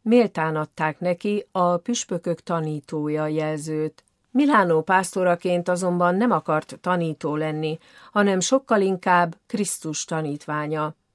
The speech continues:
„Hiába készítik el a reformterveket”, ismételgette gyakran,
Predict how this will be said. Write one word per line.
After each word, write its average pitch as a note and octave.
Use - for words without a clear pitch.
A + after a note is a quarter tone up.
„Hiába F3+
készítik F3
el E3+
a E3
reformterveket”, E3+
ismételgette D3+
gyakran, E3+